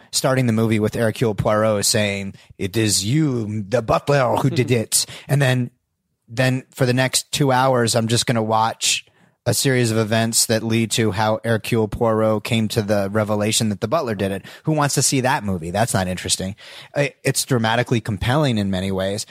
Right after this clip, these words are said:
Speaker 1: But when I went to go see the Thing prequel, for example, I was like, "Okay, I'm assuming that this movie is gonna be the sequence of events that led up to a dog being infected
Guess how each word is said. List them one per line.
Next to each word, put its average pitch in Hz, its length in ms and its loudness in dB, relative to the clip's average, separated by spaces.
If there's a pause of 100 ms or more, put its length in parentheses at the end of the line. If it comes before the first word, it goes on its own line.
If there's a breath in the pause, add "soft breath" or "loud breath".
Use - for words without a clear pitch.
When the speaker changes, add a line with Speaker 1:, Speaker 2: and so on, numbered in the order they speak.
(200 loud breath)
Speaker 1:
But 120 160 0
when 120 140 2
I 127 120 2
went 123 180 0
to 120 60 0
go 110 120 2
see 117 160 0
the 98 140 0
Thing 190 320 0
prequel, 104 400 -2
for 107 160 0
example, 101 640 -2 (260 loud breath)
I 117 140 0
was 113 180 2
like, 110 380 2 (480 soft breath)
"Okay, 131 520 0 (120)
I'm 113 140 0
assuming 135 720 2
that 131 100 -2
this 143 160 0
movie 123 360 2
is 117 120 0
gonna 120 200 0
be 113 100 0
the 104 100 -4
sequence 156 400 0
of 139 80 2
events 110 440 0
that 104 100 -4
led 113 240 0
up 113 120 0
to 107 200 0
a 98 100 0
dog 107 540 0
being 113 240 2
infected 104 640 -4